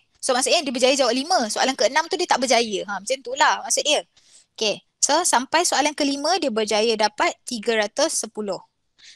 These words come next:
Tapi oleh sebab kita hanya boleh simpan one over ten daripada hasil total, that's why one over ten times three one zero equals to thirty-one.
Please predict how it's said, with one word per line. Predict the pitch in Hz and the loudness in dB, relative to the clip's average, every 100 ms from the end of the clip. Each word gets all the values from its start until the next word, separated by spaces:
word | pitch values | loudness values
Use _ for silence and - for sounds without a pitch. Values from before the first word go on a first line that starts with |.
| _ | _
Tapi | 214 - 339 392 - _ - | -8 0 2 2 -4 _ -4
oleh | 240 302 | 0 2
sebab | - 262 202 294 - | 2 2 4 2 -2
kita | - 254 - 339 | -12 -8 -2 0
hanya | 320 311 | 2 0
boleh | 277 302 | -2 0
simpan | 302 302 311 302 294 | 0 -2 0 0 0
one | 285 285 262 | -2 -2 0
over | 277 | -2
ten | - 254 214 339 _ | 0 -2 -2 -10 _
daripada | 233 247 262 240 262 262 | 0 0 0 0 0 2
hasil | 262 - 285 269 262 - _ - | 2 2 2 0 -2 -10 _ -2
total, | 240 285 254 220 359 - - - - | -2 0 -2 0 -2 -4 -18 -20 -6
that's | - - | -4 2
why | 240 359 - _ _ | 2 2 -2 _ _
one | - 311 262 | -2 -2 0
over | 254 254 | -2 -2
ten | - 262 262 277 - | -2 0 0 -4 -4
times | 240 240 247 | -2 -2 -4
three | - 247 233 | -6 -6 -4
one | 214 202 | -4 -4
zero | 202 208 247 381 - - | -6 -2 -2 -2 -6 -16
equals | 220 220 - | -12 -10 -6
to | 381 _ _ _ - | -6 _ _ _ -2
thirty-one. | 262 233 190 160 | -2 -2 -6 -8